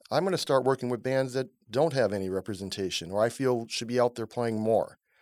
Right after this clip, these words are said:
And that's really how Xander Entertainment started. Um, with my love of music and hard rock and heavy metal, I was thinking big.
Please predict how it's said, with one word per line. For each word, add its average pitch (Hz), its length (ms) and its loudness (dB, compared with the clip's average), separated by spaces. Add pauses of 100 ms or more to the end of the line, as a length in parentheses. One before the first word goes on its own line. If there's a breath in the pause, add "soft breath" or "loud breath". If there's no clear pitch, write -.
(340 soft breath)
And 101 140 -4
that's 104 180 2
really 127 380 2
how 110 140 2
Xander 104 300 -4
Entertainment 95 420 -8
started. 92 460 -4 (180)
Um, 85 480 -10 (800)
with 104 160 -4
my 110 160 6
love 120 360 6 (120)
of 101 380 2 (1500 soft breath)
music 123 480 0
and 98 180 -6
hard 120 300 0
rock 120 280 6
and 95 80 -8
heavy 113 220 -2
metal, 107 400 2 (360 soft breath)
I 123 100 6
was 147 200 4
thinking 110 360 -4
big. 107 380 4